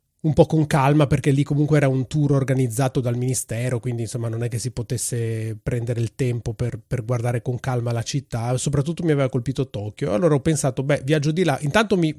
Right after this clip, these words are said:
finisco il corso di studi in hindi e poi una volta che sono libero <laughs> da, dalla spada di Damocle della laurea voglio fare una visita, come dico io, a Tokyo, e questa visita <laughs> è diventata, insomma,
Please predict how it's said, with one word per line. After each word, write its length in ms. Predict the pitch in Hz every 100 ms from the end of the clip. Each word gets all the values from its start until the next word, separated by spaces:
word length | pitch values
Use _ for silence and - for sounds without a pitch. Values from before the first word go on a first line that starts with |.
| 135
finisco 500 | 120 160 151 - 139
il 180 | 123 117
corso 360 | - 143 127 139
di 100 | 120
studi 300 | - 127 131
in 120 | 147 156
hindi 420 | 143 127 127 175 _ - - _ _ -
e 100 | 262
poi 280 | - 123 135
una 160 | 120
volta 260 | 117 123 120
che 100 | 117
sono 300 | - 117 107
libero 640 | 170 156 143 151 151 151 - - - _
<laughs> 140 | -
da, 160 | 139 107 131
dalla 200 | 120 117
spada 340 | - 156 131
di 140 | 143
Damocle 520 | 135 123 147 139 143 123
della 220 | 127 139
laurea 640 | 127 120 120 131 135 135
voglio 320 | 123 131 120
fare 680 | 113 131 123 120 117 110 104 _ _ _ _
una 140 | 127 120
visita, 640 | 123 120 127 127 117 110 _ _
come 360 | - 175 165 151
dico 280 | 143 156
io, 220 | 139 131 123
a 60 |
Tokyo, 680 | 127 127 104 - - 123 143
e 120 | 175
questa 280 | - 170 214
visita 460 | 160 156 180 151 - -
<laughs> 80 | 156
è 120 | 117
diventata, 840 | 135 123 131 143 - 127 117 104 107 - 143 - _ _
insomma, 320 | - 107 95